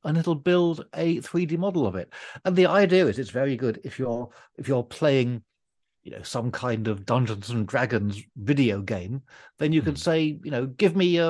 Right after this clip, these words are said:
Speaker 1: a spiked hammer," and the game will generate a spiked hammer for you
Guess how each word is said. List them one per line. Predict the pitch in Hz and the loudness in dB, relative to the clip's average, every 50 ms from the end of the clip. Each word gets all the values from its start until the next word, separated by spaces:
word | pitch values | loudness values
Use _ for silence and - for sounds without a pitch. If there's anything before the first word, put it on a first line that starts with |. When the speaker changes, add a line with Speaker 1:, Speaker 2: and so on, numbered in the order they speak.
| 160 - - | -2 -4 -6
Speaker 1:
a | - - | -8 -8
spiked | - - - 143 139 131 - - | -8 -6 -2 -2 -2 -2 -2 -2
hammer," | - 165 160 117 95 110 139 139 - _ _ _ _ _ _ _ - | -2 0 0 0 0 -4 -8 -10 -14 _ _ _ _ _ _ _ -6
and | - 160 165 160 | -4 -2 -2 -2
the | 160 165 | -2 -2
game | 156 185 175 180 175 175 170 | 0 0 2 2 2 0 0
will | 170 170 170 180 170 160 147 147 | -2 -2 -2 -4 -6 -8 -10 -8
generate | 135 - 170 165 170 175 170 180 175 170 - | -2 -2 0 0 2 2 2 2 2 0 -2
a | 180 175 | -4 -4
spiked | 165 - - - - 190 175 160 - | -4 -6 -6 -4 -4 -4 -4 -6 -6
hammer | - 202 208 185 147 | -4 -2 -2 -2 -2
for | 135 - 113 104 98 | -2 -2 -2 -2 -2
you | 90 82 80 | -6 -8 -12